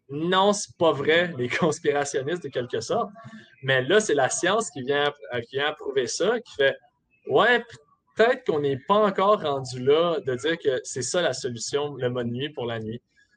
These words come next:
Donc, si vous trouvez que vous dormez moins bien,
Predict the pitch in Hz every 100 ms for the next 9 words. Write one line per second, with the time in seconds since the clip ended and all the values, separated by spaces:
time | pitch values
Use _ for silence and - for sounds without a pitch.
0 | - 135 135 - 262 240 - 143 139 196
1 | - 143 151 - _ - - 127 139 156
2 | 139 127 123 127 190